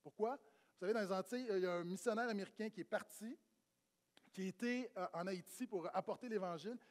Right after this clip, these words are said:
Et les Haïtiens lui ont dit, « Nous, on a déjà reçu l'Évangile, mais la Guadeloupe à côté, est-ce qu'ils ont reçu l'Évangile ? » À l'époque, il n'y avait rien. Il a dit, « Non, ils n'ont pas reçu l'Évangile. » Les Haïtiens se sont cotisés et ont dit, « Non,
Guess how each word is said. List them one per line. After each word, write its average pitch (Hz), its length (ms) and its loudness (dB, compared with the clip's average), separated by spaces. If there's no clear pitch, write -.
Et 190 80 0
les 214 180 4
Haïtiens 240 320 4
lui 285 80 2
ont 208 140 4
dit, « 185 160 -2
Nous, 262 100 4
on 277 100 6
a 214 60 2
déjà 214 240 0
reçu 220 240 0
l'Évangile, 202 560 -2
mais 254 340 8
la 208 140 6
Guadeloupe 240 340 6
à 214 80 4
côté, 196 300 -2
est-ce 254 100 -4
qu'ils 202 140 -6
ont 208 80 2
reçu 196 200 0
l'Évangile ? » 170 440 -2
À 170 60 -2
l'époque, 196 280 0
il - 20 2
n'y 208 60 4
avait 190 100 4
rien. 196 240 -4
Il 135 40 -14
a 143 40 -8
dit, « 143 120 -12
Non, 226 160 2
ils 180 120 -2
n'ont 170 140 -2
pas 190 80 -2
reçu 180 220 -4
l'Évangile. » 165 400 -2
Les 175 200 -2
Haïtiens 262 600 4
se 202 100 -10
sont 208 160 -2
cotisés 240 560 0
et 214 60 -2
ont 185 60 0
dit, « 151 100 -8
Non, 190 200 2